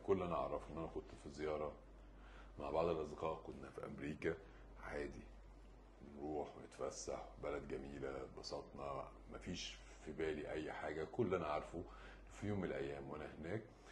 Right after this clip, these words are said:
حصل، آه، في رجلي، آه، نوع من انواع ان انا زي م-،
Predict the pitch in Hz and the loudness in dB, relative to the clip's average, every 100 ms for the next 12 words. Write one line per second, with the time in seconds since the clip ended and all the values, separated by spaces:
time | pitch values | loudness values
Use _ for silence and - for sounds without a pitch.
0 | - - - - 104 107 110 98 98 - | -14 -14 -12 2 8 10 10 10 8 2
1 | 76 76 73 - - - - - - - | 4 4 4 -2 -12 -16 -18 -18 -18 -18
2 | - - 92 78 73 73 - - - - | -4 2 4 4 2 0 -4 -12 -12 -14
3 | - - - 80 80 80 - 92 113 110 | -14 -12 -4 2 4 4 4 6 8 8
4 | 87 82 87 98 - 85 95 98 - - | 6 4 4 4 4 4 6 6 4 -2
5 | 82 101 98 98 - - 92 110 | 8 8 8 4 -2 -4 4 6